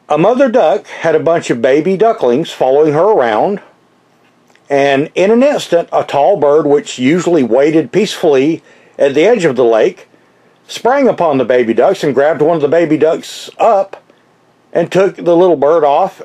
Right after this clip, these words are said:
and proceeded to kill it and eat it. Now, some of our politicians today, while they do not per se eat the unborn children, they do lobby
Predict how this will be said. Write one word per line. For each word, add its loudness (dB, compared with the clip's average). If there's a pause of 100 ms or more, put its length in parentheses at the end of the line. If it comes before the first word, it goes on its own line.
and -2
proceeded 0
to -2
kill 0
it 2
and 2
eat -2
it. -12 (2250)
Now, 0
some -2
of 2
our 2
politicians -2
today, 0
while 2
they 0
do 2
not -2 (160)
per -2
se -2
eat 0
the 0
unborn 0
children, 0 (1040)
they 0
do 2
lobby 2